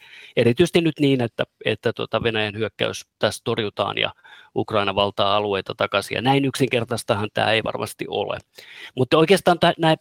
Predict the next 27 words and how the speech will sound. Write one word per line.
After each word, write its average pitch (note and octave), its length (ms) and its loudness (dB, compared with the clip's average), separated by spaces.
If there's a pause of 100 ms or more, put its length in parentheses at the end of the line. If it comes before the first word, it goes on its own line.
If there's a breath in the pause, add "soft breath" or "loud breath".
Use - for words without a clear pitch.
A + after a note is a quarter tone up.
palaisin E3 380 4
tuohon, E3 220 2
mitä D3 220 2
Anu D#3+ 180 0
sanoi, C3+ 320 -2
että, B2+ 220 -2 (400 loud breath)
että - 240 0 (1300)
tällaisissa D#3+ 420 6
tilanteissahan C#3 800 2
niin C3 160 -2
kuin, B2+ 260 -2 (140)
niin C3 160 -4
kuin B2+ 240 -4
luvut, D3 360 2 (920 soft breath)
nimenomaan B2+ 640 0
nämä, B2 200 0
tota, B2 500 0 (100)
ää, A#2 360 0 (240)
kaatuneiden C3 680 2
määristä, B2+ 600 0
niin B2 220 -2
on, B2 220 -4
on, A#2 320 -4 (460 loud breath)
on B2+ 120 -2
se C3+ 120 2
kaikkein D3 440 4
epäluotettavin B2 960 0